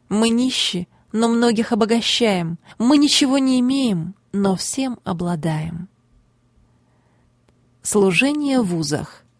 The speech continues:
Несмотря на то, что в течение длительного периода времени Павел находился в темнице, Господь совершил через него свою особую работу.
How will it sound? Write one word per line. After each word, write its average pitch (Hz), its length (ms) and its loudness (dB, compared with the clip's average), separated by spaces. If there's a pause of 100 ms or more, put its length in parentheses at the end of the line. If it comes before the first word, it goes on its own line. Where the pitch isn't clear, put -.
(1400)
Несмотря 294 540 2
на 320 120 2
то, 311 140 2
что 269 200 0
в - 60 -8
течение 262 440 2
длительного 247 640 2
периода 233 440 4
времени 240 580 0 (340)
Павел 208 260 4
находился 208 600 2
в - 40 -10
темнице, 254 600 0 (140)
Господь 262 440 2
совершил 302 460 2
через 277 300 2
него 269 240 4
свою 254 340 4
особую 240 540 2
работу. 220 560 0